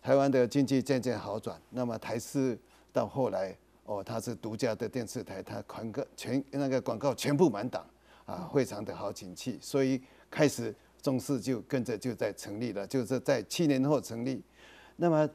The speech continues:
中视成立啊，这个，啊，对台视有压力啊，中视听说是要彩色那个播出，所以，呃，台视马上就全部彩色播出。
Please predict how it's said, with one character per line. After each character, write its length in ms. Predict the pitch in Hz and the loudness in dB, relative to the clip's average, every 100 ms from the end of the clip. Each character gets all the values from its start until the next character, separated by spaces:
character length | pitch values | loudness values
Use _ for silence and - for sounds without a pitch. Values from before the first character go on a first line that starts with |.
| - _ _ _ _ _ _ | -6 _ _ _ _ _ _
中 160 | - 175 | 6 8
视 160 | 180 | 8
成 220 | 143 139 156 | 6 6 6
立 160 | 156 | 6
啊， 180 | 117 104 | 6 2
这 100 | - | 2
个， 280 | 143 127 120 - _ _ _ _ | 4 6 4 0 _ _ _ _
啊， 180 | 123 110 | -4 2
对 160 | 160 131 | 4 4
台 180 | 120 | 2
视 180 | 127 147 | 2 2
有 140 | 107 104 | 0 0
压 200 | 107 107 | 0 0
力 160 | 113 - - | -4 -10 0
啊， 140 | 131 | 2
中 180 | 156 156 | 4 2
视 140 | 160 | 2
听 220 | - 151 | 2 4
说 180 | 135 147 | 6 4
是 180 | - 151 | 4 4
要 280 | 135 127 110 - - - | 6 4 2 -8 -20 -4
彩 120 | 120 | -4
色 200 | 107 147 - - _ _ - | 4 4 4 -10 _ _ -2
那 160 | 143 | 0
个 140 | 123 117 | 2 0
播 220 | 131 123 | 0 -2
出， 260 | - 131 127 - | 0 -2 -2 -4
所 160 | - 143 | 4 6
以， 140 | 123 - _ _ - - | 4 -4 _ _ -14 -2
呃， 220 | 110 104 98 - | 0 0 -6 -10
台 160 | - - | -2 2
视 180 | - 120 | 4 4
马 180 | 101 | 2
上 180 | 107 135 | 2 2
就 180 | 117 131 | 2 -2
全 220 | - 131 | -2 0
部 160 | 131 147 | 2 2
彩 160 | - 104 | 0 -4
色 180 | 127 | -4
播 180 | 101 104 | -4 -6
出。 280 | - 110 | -6 -8